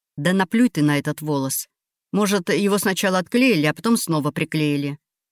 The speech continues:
«Но ты же сама говорила». «Мало ли, что я говорила», — перебила ее Инга. «Просто это единственное разумное объяснение.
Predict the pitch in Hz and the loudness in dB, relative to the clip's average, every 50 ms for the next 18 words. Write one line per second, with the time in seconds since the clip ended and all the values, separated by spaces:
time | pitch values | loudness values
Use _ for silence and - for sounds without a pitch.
0 | _ _ _ - 247 - - 294 277 277 294 - 339 339 320 294 220 208 214 233 | _ _ _ 0 0 2 2 2 0 0 0 0 0 0 0 0 -2 -2 -2 0
1 | 254 262 254 208 165 143 131 - _ _ _ _ _ - 139 147 147 147 160 196 | 0 2 2 0 0 -2 -6 -10 _ _ _ _ _ -4 -2 0 2 4 4 4
2 | 233 226 180 143 143 - - - 160 151 147 170 196 180 151 131 139 131 135 135 | 2 2 0 0 -2 -4 -4 -4 -2 -2 0 0 -2 -2 -2 -2 -2 -2 -2 -4
3 | 131 131 135 - _ _ _ _ _ - 156 147 143 127 139 139 131 139 139 139 | -4 -6 -8 -12 _ _ _ _ _ -8 -4 -4 -4 -2 -4 -4 -4 -4 -4 -4
4 | 139 135 135 - - - 147 135 131 127 131 123 127 _ _ _ _ _ _ _ | -4 -4 -6 -8 -8 -10 -8 -8 -8 -8 -8 -10 -12 _ _ _ _ _ _ _
5 | _ _ _ _ _ _ _ - 214 214 208 190 - - 208 202 196 190 - - | _ _ _ _ _ _ _ -2 0 0 0 0 -2 -2 0 0 2 0 0 0
6 | - 196 180 202 196 196 202 185 214 220 208 - - 214 202 202 202 196 196 196 | -2 -2 0 0 0 0 0 2 2 0 0 0 -2 0 0 2 2 2 2 0
7 | 202 196 185 196 190 185 185 185 185 175 185 208 190 - - 151 135 127 123 117 | 0 0 0 0 0 0 0 0 0 -2 -2 -4 -4 -2 -2 -2 0 -2 -2 -4
8 | 113 110 110 | -8 -10 -14